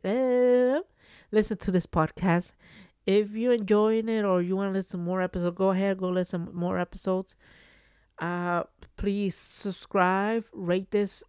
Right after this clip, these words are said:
wherever you are, uh, five stars, or share this with two episodes to go, and I'm still thinking, like, what am I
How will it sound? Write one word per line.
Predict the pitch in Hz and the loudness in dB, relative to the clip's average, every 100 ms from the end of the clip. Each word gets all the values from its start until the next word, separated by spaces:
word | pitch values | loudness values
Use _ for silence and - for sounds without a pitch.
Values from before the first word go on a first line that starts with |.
| _ | _
wherever | 175 165 175 190 | 0 2 2 2
you | 180 180 | 2 2
are, | 180 196 202 - _ | 0 0 -2 -6 _
uh, | 160 160 160 165 165 - _ - | -4 -2 -2 -4 -6 -10 _ -6
five | 180 170 | -2 -2
stars, | - 190 185 190 190 185 - _ - | -2 0 0 0 -2 -4 -12 _ -6
or | 175 170 165 | 0 0 0
share | - 190 190 | -2 0 0
this | 190 185 | 0 -2
with | 185 | 0
two | 175 - - | -2 -2 -6
episodes | 240 247 262 247 - | -4 -4 0 0 0
to | 208 | 0
go, | 208 214 | 2 2
and | 208 202 | 0 -2
I'm | 196 185 | -4 -6
still | - 208 190 | -4 -4 -4
thinking, | 196 180 180 175 | -6 -6 -6 -4
like, | 165 156 - _ _ _ _ _ - | -4 -4 -10 _ _ _ _ _ -6
what | 185 202 | -2 0
am | 214 190 185 | -2 -2 0
I | 180 180 180 170 165 160 - | 0 0 0 -2 -2 -4 -8